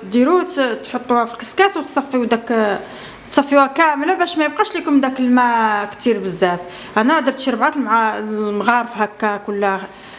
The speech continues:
ما حسبتهمش مزيان تقريباً شي ربعة ولا خمسة. يلا جاو هما هادوك. دابا غادي نعاودو التفويره الثالثه ان شاء الله، هذه الثانيه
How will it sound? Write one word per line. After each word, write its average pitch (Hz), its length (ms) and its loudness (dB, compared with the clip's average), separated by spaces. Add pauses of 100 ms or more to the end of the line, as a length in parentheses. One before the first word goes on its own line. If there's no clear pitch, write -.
(260)
ما 202 200 2
حسبتهمش 202 540 -4
مزيان 233 280 2
تقريباً 254 380 0
شي 226 180 0
ربعة 202 360 0
ولا 196 440 0 (280)
خمسة. 277 420 2 (440)
يلا 285 360 4
جاو 254 180 2
هما 220 400 0
هادوك. 165 320 -6 (2000)
دابا 277 160 6
غادي 277 200 0
نعاودو 240 360 0
التفويره 226 1200 2 (560)
الثالثه 233 580 2
ان 196 100 -6
شاء 226 160 0
الله، 277 120 0
هذه 226 160 -2
الثانيه 247 580 0